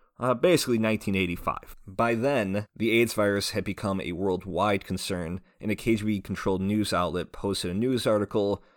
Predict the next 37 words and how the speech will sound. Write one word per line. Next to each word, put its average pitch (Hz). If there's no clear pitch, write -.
titled 107
"Panic 143
in 131
the 123
West, 113
or 101
What 110
is 104
Hiding 113
Behind 101
the 90
Sensations 104
Surrounding 92
aids." 73
In 160
it, 151
the 127
author 131
once 120
again 117
highlights 117
known 113
U 113
S 104
biological 98
weapons 123
programs 113
and 95
testing 123
while 101
telling 98
real 180
facts 104
about 98
the -
aids 92
virus, 107